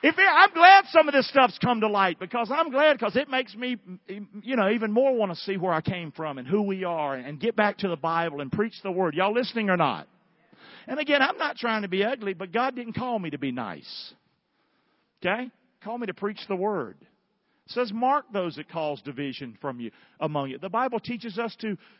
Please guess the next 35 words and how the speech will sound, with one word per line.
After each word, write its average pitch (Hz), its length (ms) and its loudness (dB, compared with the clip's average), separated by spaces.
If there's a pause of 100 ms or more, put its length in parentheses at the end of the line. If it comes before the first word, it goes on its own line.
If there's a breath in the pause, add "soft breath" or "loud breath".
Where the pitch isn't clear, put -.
(100)
to, 196 180 -4
to - 180 -8
point 247 380 -6
out 233 240 -2
if, 170 80 -6 (120)
if, 180 200 -6
uh, 180 120 -6 (120)
if 185 140 -6
something 190 380 -8
else 180 220 -6
is 170 140 -12
preached 190 340 -6
that's 175 160 -6
another 160 380 -4
gospel, 139 500 -6
that's 127 220 -10
not 165 180 -6
the 156 80 -10
gospel 143 320 -4
of 127 60 -12
Jesus 131 300 -12
Christ. 147 200 -8 (220 loud breath)
We're 247 160 -2
called 240 360 -4
to 208 60 -2
point 220 300 -8
that 208 160 -2
out 220 220 -2
and 247 260 -4
to 226 100 -8
reject 165 640 -2
that. 143 280 -2
Yes 220 280 2
or 247 60 -2
no? 175 260 0